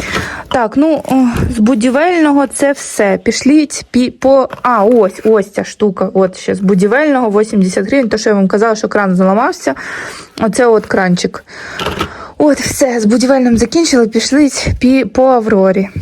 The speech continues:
Ні, не закінчила, от ще такі штуки взяла. Почався сезон оцих жужалок. От, взяла отакі дві штучки. Десь тут ще втруга, он вона.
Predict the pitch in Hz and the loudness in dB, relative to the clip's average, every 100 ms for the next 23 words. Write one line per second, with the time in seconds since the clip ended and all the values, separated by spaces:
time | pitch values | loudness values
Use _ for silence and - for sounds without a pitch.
0 | - - - - - - 196 196 185 185 | -6 -6 -8 -10 -16 -2 4 4 6 4
1 | 190 196 190 180 185 185 - 180 185 - | 2 2 2 2 2 0 0 -4 -4 -6
2 | 185 - 185 185 190 185 185 185 196 208 | -6 -8 -4 -2 0 -2 -2 -4 -2 -2
3 | 202 202 190 196 190 196 196 190 190 185 | -2 -2 -2 -2 2 2 2 2 0 2
4 | 196 214 262 240 190 - - - - - | 2 2 2 2 0 -8 -18 -18 -20 -20
5 | _ _ 202 185 190 - - 214 208 202 | _ _ 2 2 2 -4 -8 -2 0 0
6 | 190 196 - 175 190 - 196 - 196 190 | 0 -2 0 0 0 0 -4 -2 0 0
7 | 202 - 226 214 - 202 - - 180 185 | 0 -2 -2 -2 -2 -4 -4 -4 -4 -2
8 | 208 - 196 190 185 190 | -4 0 2 4 4 2